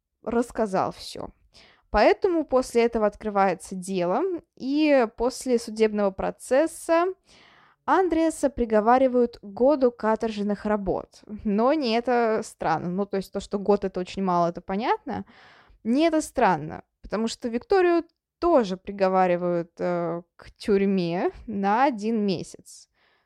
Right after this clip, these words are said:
То есть он ее насиловал, он, э, фактически это было семейное насилие в семье, но при этом Виктория каким-то образом тоже становится в этом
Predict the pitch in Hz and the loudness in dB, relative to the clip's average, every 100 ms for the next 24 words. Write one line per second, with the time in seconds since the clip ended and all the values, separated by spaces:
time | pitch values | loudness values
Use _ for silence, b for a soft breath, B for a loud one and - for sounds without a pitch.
0 | _ _ 190 180 185 - - 76 - _ | _ _ 0 0 0 -8 -12 -12 -12 _
1 | _ _ _ - 208 202 190 185 196 - | _ _ _ -4 0 2 2 0 -2 -4
2 | 220 185 196 302 359 _ _ _ b b | -2 -2 0 -2 -4 _ _ _ b b
3 | b b _ - 214 214 202 196 185 185 | b b _ 0 2 2 2 2 2 0
4 | 180 165 151 - _ _ _ - 202 226 | -2 -4 -8 -18 _ _ _ -10 -8 -8
5 | - 214 202 214 226 214 - 220 220 208 | -4 -6 -6 0 2 2 0 0 2 2
6 | 190 190 196 - 220 185 190 - 226 226 | 2 0 -2 -4 -2 0 -2 -4 -4 -2
7 | 185 160 185 330 b b b b - 208 | -2 -2 -4 -8 b b b b -4 2
8 | 311 - 302 294 269 240 233 - 214 269 | 2 4 2 2 -2 -2 -6 -2 2 2
9 | 370 294 269 247 233 208 254 311 302 302 | 2 0 -4 -4 -2 -2 0 0 0 -4
10 | - 214 240 269 262 - 190 208 226 - | -4 -2 0 0 -4 -2 -2 0 -2 -4
11 | 190 196 196 214 | 0 0 0 -8